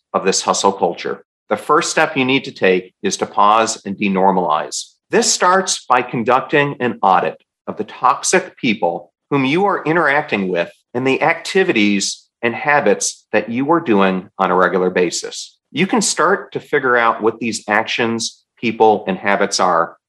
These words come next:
by asking yourself the following questions. What are the current causes of my stress,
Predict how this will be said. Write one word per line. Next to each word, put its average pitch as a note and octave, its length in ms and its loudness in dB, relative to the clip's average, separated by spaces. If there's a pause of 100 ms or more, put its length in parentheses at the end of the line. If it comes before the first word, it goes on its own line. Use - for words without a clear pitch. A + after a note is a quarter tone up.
(340)
by A#2+ 140 -2
asking D3+ 440 0
yourself G2+ 560 0 (140)
the G2+ 60 -18
following G2 420 0
questions. - 720 -6
What F#3 300 -2
are F3+ 540 0
the - 160 -2 (120)
current D3 380 0
causes F#2 720 0
of F#2 120 -12
my G2 160 2
stress, - 800 -2